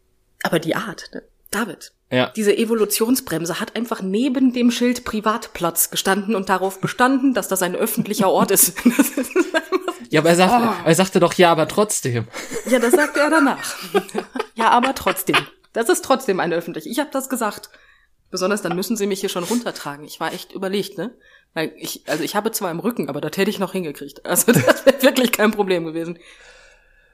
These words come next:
Speaker 1: Ey, aber so ein laufender Meter, da wirst du als fast, also Mitte dreißig bist du, weißt du, bist eine gestandene Frau, stehst im Leben, ne? <laughs> Und dann musst du dir von so einem laufenden Meter weit anhören. <laughs> Oh, mein Puls, David. Ah.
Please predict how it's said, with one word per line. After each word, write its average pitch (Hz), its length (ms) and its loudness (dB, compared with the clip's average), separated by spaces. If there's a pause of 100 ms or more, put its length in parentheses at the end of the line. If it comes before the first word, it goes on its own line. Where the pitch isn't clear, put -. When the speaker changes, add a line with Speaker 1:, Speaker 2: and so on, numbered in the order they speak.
(100)
Speaker 1:
Ey, - 140 -12
aber 190 160 -6
so 196 120 -4
ein 196 100 0
laufender 254 640 4
Meter, 254 240 2
da 175 160 -6
wirst 311 260 -4
du 277 140 -4
als 214 260 -8
fast, - 500 -6
also 185 160 -4
Mitte 285 300 -2
dreißig 233 480 -4
bist 151 200 -12
du, 170 60 -10
weißt 175 200 -6
du, 240 40 -2 (220)
bist 277 180 -4
eine 269 100 0
gestandene 294 440 0
Frau, 208 300 -2
stehst 277 400 -8
im 262 120 -4
Leben, 220 300 -2
ne? 196 180 -4 (460)
<laughs> - 420 -4
Und 240 200 -2
dann 226 80 -6
musst 254 160 0
du 285 60 0
dir 254 100 0
von 254 120 0
so 233 60 0
einem 226 100 0
laufenden 247 460 2
Meter 247 240 0
weit 233 120 -6
anhören. 185 360 -4 (340)
<laughs> 233 60 -6 (960)
Oh, 247 140 0
mein 220 160 0
Puls, 202 340 -2 (140)
David. 180 160 -12 (1300)
Ah. 269 180 4